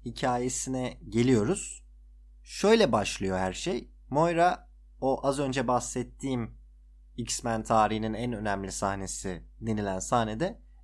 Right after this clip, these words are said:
Charles Xavier'dan beynini okumasını, zihnini okumasını istiyor. Ve Xavier bunu yaptığı zaman Moira'nın yaşadığı bütün hayatları tek tek deneyimlemiş oluyor. Yani bütün Moira'nın bildiği her şeyi o da öğrenmiş oluyor.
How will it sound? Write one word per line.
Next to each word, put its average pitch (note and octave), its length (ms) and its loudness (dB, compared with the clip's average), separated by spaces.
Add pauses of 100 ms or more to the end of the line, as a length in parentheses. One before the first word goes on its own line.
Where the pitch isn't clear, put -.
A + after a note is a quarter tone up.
(100)
Charles D3+ 340 0
Xavier'dan C#3+ 720 -2
beynini C#3 320 0
okumasını, B2+ 560 -4
zihnini G#2+ 380 -2
okumasını A#2 580 -4
istiyor. - 520 -8 (520)
Ve D3+ 100 -2
Xavier E3 500 -2
bunu D#3 140 -6
yaptığı D3+ 460 -2
zaman C#3 380 -4 (100)
Moira'nın C3 580 0
yaşadığı A2 540 -4
bütün D3+ 260 -4
hayatları A2 720 -2 (760)
tek - 240 -2
tek G#3+ 180 0
deneyimlemiş D#3 580 2
oluyor. G2 340 -2 (100)
Yani A#2 360 -2
bütün D3+ 560 -4
Moira'nın A#2 600 -4
bildiği A2+ 360 -4
her F3 220 4
şeyi G3+ 240 -4
o D3 160 0
da A2 100 -2
öğrenmiş F2+ 520 -8
oluyor. A2+ 260 -4